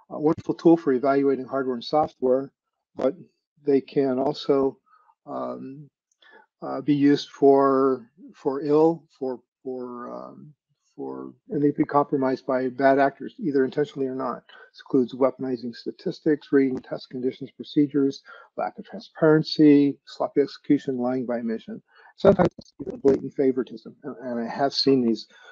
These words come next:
all of these in, in one form or another in, in different, different situations.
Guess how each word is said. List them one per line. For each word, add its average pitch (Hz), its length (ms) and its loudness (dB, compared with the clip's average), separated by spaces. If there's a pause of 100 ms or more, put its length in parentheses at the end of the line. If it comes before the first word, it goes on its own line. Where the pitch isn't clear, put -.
(160)
all 156 260 10
of 135 80 6
these 110 280 -10
in, 113 60 -16 (120)
in 131 400 -16
one 139 140 -6
form 131 200 -4
or 123 80 -6
another 120 300 -10
in, 117 140 -14
in 120 240 -18
different, 127 360 -18 (160)
different - 360 -20
situations. - 800 -14